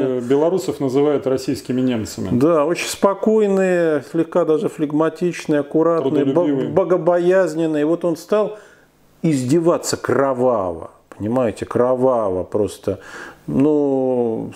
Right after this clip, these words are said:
Speaker 2: слушайте, ну, настоящая фашистская хунта, как сказал бы Сергей Марков.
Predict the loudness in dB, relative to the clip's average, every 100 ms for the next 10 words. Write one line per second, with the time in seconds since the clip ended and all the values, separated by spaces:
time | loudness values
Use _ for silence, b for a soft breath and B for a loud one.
0 | -4 -4 -2 0 2 2 2 2 2 0
1 | 0 -2 0 -2 -2 -4 0 -2 2 0
2 | 0 -2 0 -2 2 2 2 2 -2 -2
3 | -2 0 0 2 0 -2 -6 -16